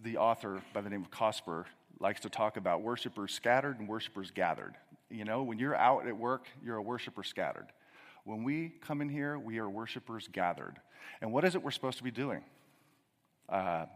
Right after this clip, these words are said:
is there a form to it? Or is it just freestyle? Now, in my opinion, based upon the churches that I've attended or visited, uh, most of,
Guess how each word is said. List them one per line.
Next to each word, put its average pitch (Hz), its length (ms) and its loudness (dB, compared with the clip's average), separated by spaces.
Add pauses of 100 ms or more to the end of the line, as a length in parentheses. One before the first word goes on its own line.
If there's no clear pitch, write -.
(180)
is 113 160 0
there 113 140 0
a 107 40 2
form 139 300 0
to 233 200 0
it? 262 120 0 (920)
Or 151 140 6
is 143 100 4
it 143 80 -2
just 160 200 0
freestyle? 131 420 0 (1500)
Now, 156 240 10 (320)
in 165 120 6
my 175 120 10
opinion, 170 540 6 (760)
based 131 240 2
upon 127 260 6
the 113 60 0
churches 123 320 0
that 113 100 6
I've 160 200 12
attended 92 440 -6 (320)
or 107 340 0 (140)
visited, 92 460 -6 (840)
uh, 127 220 8
most 160 540 4
of, 92 340 6